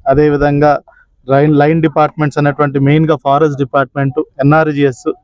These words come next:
డ్వా-, డిఆర్డీఏ, అదేవిధంగా మున్సి-, ఆ, పంచాయతీ రాజ్ డిపార్ట్‌మెంట్, ఇట్-, స్కూల్ ఎడ్యుకేషన్ డిపార్ట్‌మెంట్, రేపు స్కూల్ స్టార్ట్ అయ్యాక కూడా ప్రతి ఒక్క స్కూల్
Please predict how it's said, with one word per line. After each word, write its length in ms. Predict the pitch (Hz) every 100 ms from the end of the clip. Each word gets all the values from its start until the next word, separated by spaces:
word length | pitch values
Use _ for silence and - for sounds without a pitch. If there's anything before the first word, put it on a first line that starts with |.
| _ _ _ 127
డ్వా-, 380 | 139 147 -
డిఆర్డీఏ, 680 | 127 147 156 151 143 143 151 -
అదేవిధంగా 600 | 139 151 151 147 147 147
మున్సి-, 520 | 139 135 143 - - 139
ఆ, 320 | 135 131 127 -
పంచాయతీ 440 | 143 139 156 156
రాజ్ 160 | 147 127
డిపార్ట్‌మెంట్, 720 | 131 139 131 - 131 123 156 - _ - - _ 143
ఇట్-, 200 | - -
స్కూల్ 420 | - 165 170 170
ఎడ్యుకేషన్ 500 | 156 - 151 156 143
డిపార్ట్‌మెంట్, 640 | 131 143 135 135 131 123
రేపు 200 | 143 143 -
స్కూల్ 260 | 165 170
స్టార్ట్ 320 | - 160 151
అయ్యాక 140 | 156 135
కూడా 180 | 160 190
ప్రతి 300 | - 143 151
ఒక్క 140 | 139
స్కూల్ 340 | - 156 160